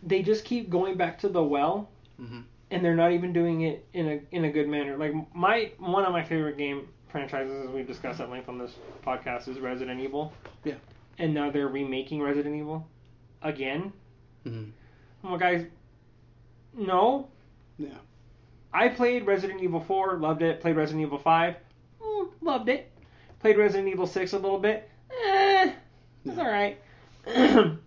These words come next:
Speaker 1: So I think, and then Resident Evil Six got, like, shitty reviews. Like, nobody really liked it. <clears throat> And I think really only the diehard fans went out to get it, which I'd like to consider myself a diehard fan of Resident Evil.
Speaker 2: Mm-hmm.
Speaker 1: Um,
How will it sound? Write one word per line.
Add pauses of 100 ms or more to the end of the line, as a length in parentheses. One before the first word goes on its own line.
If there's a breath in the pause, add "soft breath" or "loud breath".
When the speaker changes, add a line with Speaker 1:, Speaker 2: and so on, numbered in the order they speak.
(120)
Speaker 1:
So
I
think,
and
then
Resident
Evil
Six
got,
like,
shitty
reviews.
Like,
nobody
really
liked
it. (680 soft breath)
<clears throat>
And
I
think
really
only
the
diehard
fans
went
out
to
get
it,
which (760)
I'd
like
to
consider
myself
a
diehard
fan
of
Resident
Evil. (160 loud breath)
Speaker 2:
Mm-hmm. (280 loud breath)
Speaker 1:
Um,